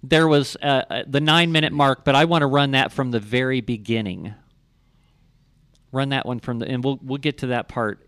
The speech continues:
afterwards. But I wanna, at the very beginning, he's talking about the, the missiles, and, and I wanna talk about that first.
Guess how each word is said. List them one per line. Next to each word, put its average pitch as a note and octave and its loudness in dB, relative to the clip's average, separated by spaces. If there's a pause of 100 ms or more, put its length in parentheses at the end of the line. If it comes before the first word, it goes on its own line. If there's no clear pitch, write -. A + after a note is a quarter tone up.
afterwards. - -12
But B2 -6
I B2+ 0
wanna, C3 -2 (120)
at A#2 -12
the A#2+ -2
very D#3+ 2
beginning, A#2+ -4
he's G#2+ -10
talking A2 -6
about G#2+ -10
the, G#2 -10
the G#2 -8
missiles, G#2 -10
and, G#2+ -12
and A2+ -12
I - -8
wanna A2+ -8
talk G#2 -14
about G2+ -12
that G#2+ -14
first. G#2+ -16